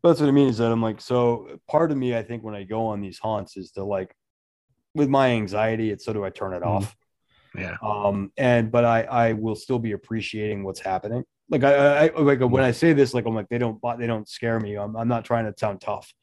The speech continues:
Speaker 2: I, I,
Speaker 1: I'm
Speaker 2: I
Speaker 1: actually
Speaker 2: know what
Speaker 1: kinda
Speaker 2: you mean,
Speaker 1: saying
Speaker 2: yeah.
Speaker 1: to a degree, I'm doing it wrong myself. Um,
Speaker 2: Right. Mm-hmm.
Speaker 1: because my general anxiety will cause me to, like, uh,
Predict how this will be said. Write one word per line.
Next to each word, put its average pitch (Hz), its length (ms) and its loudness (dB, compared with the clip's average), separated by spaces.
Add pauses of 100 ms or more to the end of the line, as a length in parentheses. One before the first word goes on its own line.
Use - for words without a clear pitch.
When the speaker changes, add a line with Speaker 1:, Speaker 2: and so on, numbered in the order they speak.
Speaker 2:
I, - 60 6
I, 165 240 8
Speaker 1:
I'm 113 200 0
Speaker 2:
I 147 140 6
Speaker 1:
actually - 160 2
Speaker 2:
know - 80 -4
what - 0 -
Speaker 1:
kinda - 40 4
Speaker 2:
you 147 60 8
mean, 135 100 4
Speaker 1:
saying 131 260 2
Speaker 2:
yeah. 101 80 -8
Speaker 1:
to 139 140 -2
a 135 40 0
degree, 127 340 0
I'm 123 120 -2
doing 120 220 -2
it 107 120 -14
wrong 104 240 -6
myself. 92 520 -12 (260)
Um, - 40 -6
Speaker 2:
Right. 101 320 2 (380)
Mm-hmm. - 200 -8
Speaker 1:
because 113 140 -4
my 117 140 4
general 123 260 4
anxiety 107 460 0
will 95 200 -6
cause 101 360 -6
me 98 160 -12
to, 98 160 -12
like, 92 340 -8 (240)
uh, 98 420 -6